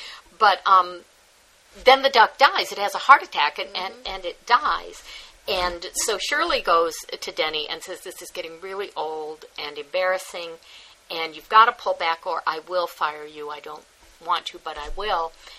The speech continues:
Speaker 1: And then she says, "Why? Why do you do these things?" And it was a really wonderful scene of Denny explaining how, you know, he used to have people always wanting him on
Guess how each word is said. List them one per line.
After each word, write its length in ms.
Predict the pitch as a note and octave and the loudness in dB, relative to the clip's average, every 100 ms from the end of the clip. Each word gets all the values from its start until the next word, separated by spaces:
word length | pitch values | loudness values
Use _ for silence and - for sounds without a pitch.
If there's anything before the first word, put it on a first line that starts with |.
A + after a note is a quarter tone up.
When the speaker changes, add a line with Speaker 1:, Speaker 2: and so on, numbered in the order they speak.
| - - | -14 -10
Speaker 1:
And 160 | F#3 | -8
then 120 | G3 | -8
she 160 | G3+ - | -8 -10
says, 180 | - A#3 - | -12 -16 -8
"Why? 300 | C#4 D#4+ G3+ F#3+ | -4 -4 -4 -6
Why 180 | B3 D4+ | -6 -6
do 140 | F4 | -12
you 220 | F4 E4+ - | -10 -12 -10
do 260 | C4 B3 D4 | -12 -10 -12
these 220 | C#4 A3 - | -12 -12 -10
things?" 380 | G3 E3 D#3+ - G3+ | -10 -10 -10 -12 -8
And 320 | F#3 F3+ F3 - | -6 -6 -10 -10
it 160 | G3+ | -8
was 160 | G#3+ G#3+ - | -8 -8 -4
a 80 | F3+ | -4
really 440 | F#3+ A#3 B3 A3+ G#3 _ F3+ F#3+ | -2 0 0 0 -4 _ -20 -2
wonderful 640 | G3+ B3 C#4 A#3+ - - F3 - | 2 2 2 -4 -4 -10 -8 -8
scene 280 | F3+ D#3+ D#3+ - - - - - | -10 -12 -16 -20 -20 -20 -20 -6
of 320 | G3 F#3 E3 - - | 2 2 0 -8 -12
Denny 480 | - G#3 A3 A3 G#3+ - | -2 -2 -2 -6 -8 -6
explaining 640 | F3+ - - F3+ F3 F3 | -6 -4 -2 -2 -4 -10
how, 420 | F3 F#3 E3+ E3+ F3 | -6 -2 -2 -2 -8
you 100 | F#3 | -14
know, 220 | D3+ D3+ D#3 - | -12 -12 -14 -20
he 80 | F#3 | -20
used 300 | E3+ F#3 - | -16 -16 -14
to 60 | |
have 160 | D#3+ D#3 - - | -12 -14 -16 -18
people 240 | G#3+ E3+ | -10 -6
always 400 | - G#3 B3 - | -2 0 0 -2
wanting 280 | F#3 F#3+ F#3+ | -4 -4 -6
him 120 | F3+ | -8
on 240 | F3+ F3+ | -8 -8